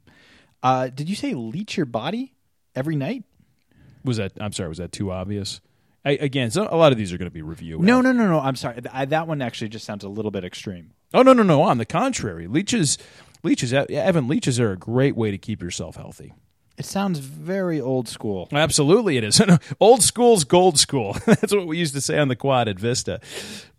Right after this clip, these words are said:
Speaker 1: Oh, sorry. I thought Vista Online, I thought was an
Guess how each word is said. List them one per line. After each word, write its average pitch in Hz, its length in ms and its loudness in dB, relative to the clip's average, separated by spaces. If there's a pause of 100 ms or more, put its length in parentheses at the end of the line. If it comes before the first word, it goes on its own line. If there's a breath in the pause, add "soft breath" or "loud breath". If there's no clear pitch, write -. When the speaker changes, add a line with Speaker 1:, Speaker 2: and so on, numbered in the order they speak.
(160)
Speaker 1:
Oh, 165 160 -2
sorry. 117 300 -2
I 147 100 -2
thought 285 240 -6 (800 loud breath)
Vista 190 480 -4 (400)
Online, 170 640 0 (1080)
I 156 100 4
thought 170 140 2
was 156 100 2
an 147 120 0